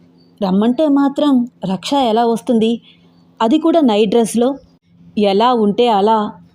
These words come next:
తను ఎలా వచ్చింది? వీళ్ళ మధ్య వ్యవహారం చాలా దూరం వెళ్తోందా?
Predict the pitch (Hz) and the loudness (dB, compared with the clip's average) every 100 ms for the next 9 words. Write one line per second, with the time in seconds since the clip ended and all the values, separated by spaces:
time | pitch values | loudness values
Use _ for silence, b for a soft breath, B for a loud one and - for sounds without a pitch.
0 | - 311 302 196 240 294 254 277 269 262 | -2 2 2 2 2 2 0 2 2 0
1 | 262 b b _ _ _ - 202 185 175 | -2 b b _ _ _ -4 -2 0 0
2 | 175 170 175 214 220 196 180 208 208 226 | -2 -2 -2 0 0 0 0 0 0 0
3 | 202 202 190 - _ - 254 226 262 262 | 0 0 -2 -6 _ -6 -4 0 0 0
4 | 214 226 214 185 185 208 185 208 | 2 2 2 0 0 0 0 -2